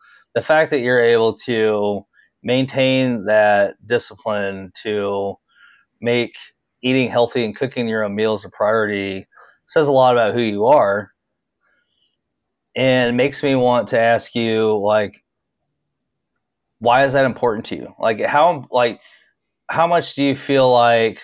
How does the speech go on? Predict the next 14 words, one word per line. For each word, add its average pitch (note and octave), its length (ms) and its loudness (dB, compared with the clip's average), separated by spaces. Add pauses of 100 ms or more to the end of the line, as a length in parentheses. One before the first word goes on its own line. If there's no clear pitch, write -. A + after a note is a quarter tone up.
(140)
prioritizing A#2+ 1700 0
cooking C#3+ 360 -4
your C3+ 180 0
own C3+ 140 0
f-, - 220 -12 (100)
meals, G#2+ 720 -4 (420)
using B2+ 380 -4
whole C#3+ 220 2
foods, B2 560 -2
good B2+ 200 -4
ingredients, A2+ 840 -6 (720)
really C#3 640 2
enables B2 580 0
you B2 360 -2